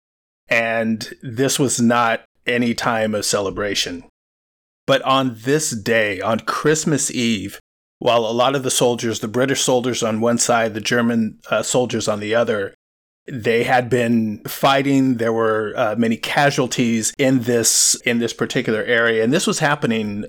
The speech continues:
just in a number of different areas. There was a, there was a lull in the fighting, and the British troops reported that they were hearing something coming from the German camp.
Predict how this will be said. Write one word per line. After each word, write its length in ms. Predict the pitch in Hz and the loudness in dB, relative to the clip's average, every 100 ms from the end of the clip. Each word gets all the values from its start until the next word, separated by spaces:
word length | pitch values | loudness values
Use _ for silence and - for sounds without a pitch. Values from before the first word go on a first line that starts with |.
| - | -4
just 320 | 123 - - | -2 -2 -2
in 280 | 143 120 110 | 2 2 4
a 60 | 139 | 2
number 300 | 123 139 131 | 2 2 0
of 80 | 107 | 0
different 320 | 123 - - | -2 -2 -2
areas. 520 | 143 147 113 101 - - _ _ _ _ _ _ _ _ | 0 0 0 -4 -8 -12 _ _ _ _ _ _ _ _
There 220 | - 135 135 | -6 -2 0
was 240 | 127 117 | 0 2
a, 260 | 120 120 117 | 2 0 -2
there 160 | 139 | -2
was 140 | 127 117 | 0 0
a 80 | 113 | -2
lull 500 | 110 117 147 180 175 | -2 2 2 2 0
in 180 | 135 | 0
the 80 | 127 | 0
fighting, 640 | - 131 123 113 85 87 - _ _ - | 0 0 0 -2 -8 -14 -20 _ _ -2
and 480 | 123 110 113 110 117 | 0 2 0 -2 -4
the 220 | - 117 | -4 -4
British 400 | 117 147 175 156 | 0 0 0 -4
troops 400 | - 131 117 - | -2 -2 0 -2
reported 560 | 117 110 - 156 147 113 | -2 -2 0 0 0 0
that 160 | 113 | -2
they 100 | - | 0
were 140 | 113 110 | 0 -2
hearing 420 | - 214 220 160 | -2 0 2 2
something 460 | - 120 113 110 113 | 0 0 0 -4 -2
coming 340 | - 147 143 | -2 0 -2
from 460 | - 117 120 117 117 | -2 0 2 0 0
the 120 | 135 | -2
German 360 | - 147 135 120 | 2 2 4 0
camp. 440 | - 214 120 - | 0 0 0 -4